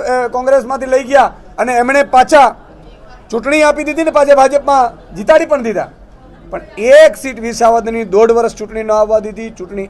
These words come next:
આવી, ચૂંટણી આવ્યા પછી પણ આમ આદમી પાર્ટીનો એક એક સૈનિક વિસાવદરમાં ત્રણ મહિના સુધી રહ્યો અને ભાજપના રૂપિયા, દારૂના અડ્ડાઓ,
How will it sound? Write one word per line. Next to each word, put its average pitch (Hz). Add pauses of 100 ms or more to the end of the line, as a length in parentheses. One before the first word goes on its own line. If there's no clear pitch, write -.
(120)
આવી, 240
ચૂંટણી 202
આવ્યા 185
પછી 202
પણ 262 (1500)
આમ 185
આદમી 190
પાર્ટીનો 180
એક 170
એક 185
સૈનિક 185
વિસાવદરમાં 175 (1500)
ત્રણ 269
મહિના 220
સુધી 175
રહ્યો 180 (400)
અને 147
ભાજપના 185 (640)
રૂપિયા, 202 (140)
દારૂના 208
અડ્ડાઓ, 190